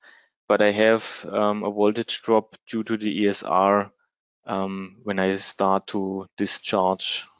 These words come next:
the capacitor, and then it falls further in a linear way. Yeah, battery in co-, in comparison has almost a constant cell voltage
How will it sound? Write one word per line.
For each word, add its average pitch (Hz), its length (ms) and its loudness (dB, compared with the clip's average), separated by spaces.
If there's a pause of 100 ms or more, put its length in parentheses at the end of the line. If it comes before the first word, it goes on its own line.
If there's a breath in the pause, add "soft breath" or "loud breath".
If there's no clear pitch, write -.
(140)
the 95 320 0 (340)
capacitor, 95 480 -6 (580 loud breath)
and 107 140 0
then 107 120 4
it 107 120 0
falls 101 560 0 (400 soft breath)
further 101 380 4
in 101 100 0
a 101 40 -2
linear 98 320 0
way. 90 340 0 (720 loud breath)
Yeah, 110 140 4
battery 135 640 4 (240)
in 120 140 -2
co-, 123 180 -6
in 113 140 -2
comparison 113 480 0
has 107 340 0
almost 107 460 0
a 110 40 -6
constant 117 420 -4
cell 117 200 4
voltage 131 520 2